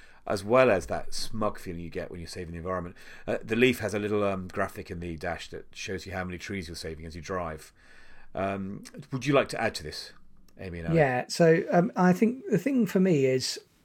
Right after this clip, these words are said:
Speaker 2: um, yes, the torque is really impressive, and that's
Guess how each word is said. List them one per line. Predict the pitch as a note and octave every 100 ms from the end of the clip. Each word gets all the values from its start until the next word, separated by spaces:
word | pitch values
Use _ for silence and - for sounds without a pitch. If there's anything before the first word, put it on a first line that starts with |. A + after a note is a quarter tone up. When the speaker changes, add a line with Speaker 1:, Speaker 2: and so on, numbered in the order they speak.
| F#4+
Speaker 2:
um, | C#3+ C3+ C3 C#3+ -
yes, | D#3 C#3+ -
the | C#3+
torque | - F3+ C#3+ D3
is | C#3 -
really | B2+ A#2+
impressive, | A2+ - A2+ A#2+ G#2+ - -
and | A#2 A2+ - -
that's | A#2 - -